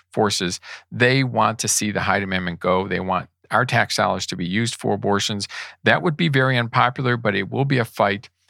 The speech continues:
If, if that did get eliminated, the Hyde Amendment, we could see, oh my gosh, millions of dollars in Texas going for abortions,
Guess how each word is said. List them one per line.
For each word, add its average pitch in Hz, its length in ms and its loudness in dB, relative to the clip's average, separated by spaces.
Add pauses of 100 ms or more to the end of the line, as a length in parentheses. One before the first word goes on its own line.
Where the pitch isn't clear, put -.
(140)
If, 117 180 2 (100)
if 175 300 0
that 143 340 0
did 123 500 -2
get 117 300 -2
eliminated, 104 720 0
the - 80 -2
Hyde 104 220 2
Amendment, 87 400 -4 (340)
we 127 300 2
could 117 240 -2
see, 107 640 0
oh 120 140 0
my 107 140 0
gosh, 92 220 0
millions 120 300 2
of 113 80 0
dollars 98 300 2
in 90 100 -8
Texas - 640 -2 (580)
going 104 380 0
for 95 320 0
abortions, 90 580 -2